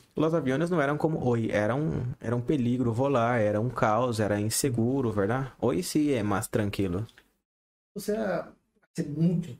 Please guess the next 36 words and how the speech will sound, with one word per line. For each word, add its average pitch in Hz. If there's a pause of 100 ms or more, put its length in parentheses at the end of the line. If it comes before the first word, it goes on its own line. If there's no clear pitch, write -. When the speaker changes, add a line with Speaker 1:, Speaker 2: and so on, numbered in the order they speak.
(100)
Speaker 2:
tiempo. 127
Speaker 1:
Hace 190
muito 196
tempo, 165
não, 156
muito, 214
muitos 247
anos 208
atrás, 135
muito, 156
quando 214
começou. 185
Speaker 2:
Después 170
de 208
la 180
Segunda 165
Guerra 180
Mundial 160
ya 190
se 170
desarrollaron 120 (800)
tecnología, 120
o -
sea, 131
durante 143
la 160
guerra 156
se 139
desarrollaron 120
tecnologías 123 (120)
muy 135
buenas 123
que -
ya -
Speaker 1:
Hum. - (1040)
Speaker 2:
este, 127